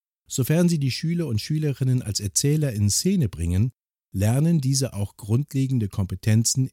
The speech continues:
im Präsentieren, freien Sprechen und in Mimik, Gestik und Körpersprache. Sie fördern die Kreativität, wenn im Bereich Kunst zum Beispiel eigene Bildersets hergestellt werden,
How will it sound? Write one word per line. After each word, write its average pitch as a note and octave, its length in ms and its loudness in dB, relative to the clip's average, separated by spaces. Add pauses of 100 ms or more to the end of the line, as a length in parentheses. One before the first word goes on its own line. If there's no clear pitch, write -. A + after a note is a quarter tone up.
(140)
im F#2 120 -4
Präsentieren, B2 880 0 (300)
freien F2+ 440 0
Sprechen C3 640 -2 (260)
und F3 180 0
in C3+ 180 0
Mimik, D#3+ 520 0 (160)
Gestik A#2 520 2
und C#3 180 -2
Körpersprache. - 800 -4 (760)
Sie B2 160 0
fördern E3+ 400 0
die C#3+ 100 -2
Kreativität, B2+ 960 0 (320)
wenn A#2+ 160 2
im F3 120 2
Bereich A#2+ 500 2
Kunst - 560 0
zum C#3+ 180 0
Beispiel A2 540 2
eigene A2 400 2
Bildersets B2+ 640 0
hergestellt F2 540 -4
werden, F#2 320 -2